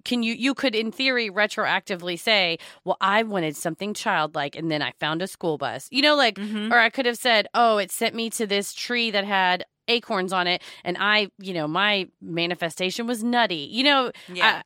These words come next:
Speaker 1: I, I wonder if that confirmation bias is either, yes, it does send you to, or it does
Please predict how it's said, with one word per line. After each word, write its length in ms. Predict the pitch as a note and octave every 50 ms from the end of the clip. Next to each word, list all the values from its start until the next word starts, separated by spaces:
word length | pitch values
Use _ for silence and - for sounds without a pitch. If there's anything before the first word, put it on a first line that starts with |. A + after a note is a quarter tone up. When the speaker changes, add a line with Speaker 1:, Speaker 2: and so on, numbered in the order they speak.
| _ -
Speaker 1:
I, 60 | A#3
I 20 | A#3+
wonder 400 | B3 C#4 D4 D4+ C#4+ C4+ B3+ A#3
if 360 | - A#3 A3 G#3+ G#3 F#3+ - -
that 180 | G#3 F#3+ -
confirmation 580 | - A#3+ B3 A3+ A#3+ A3+ A#3 B3 C4 - B3+ A#3
bias 320 | A3 G#3 F#3+ G3 F#3+ -
is 140 | F#3+ F3 -
either, 380 | - C#4 C#4 C#4 A#3 A3+ G3+ G3
yes, 320 | F#3+ F#3+ G3+ G3 G3+ -
it 100 | G#3 F3
does 220 | E3 F3+ F3+ F#3 -
send 280 | - - F#3+ F#3+ F#3
you 180 | F3 F#3 F3+ F3
to, 460 | - - - F#3 E3+ E3 D#3+ D#3+ D#3 - - - - - _ _ _ -
or 120 | G#3 G#3+ F#3+
it 120 | F3+ F#3
does 260 | G#3+ A3 G#3+ G3 F#3+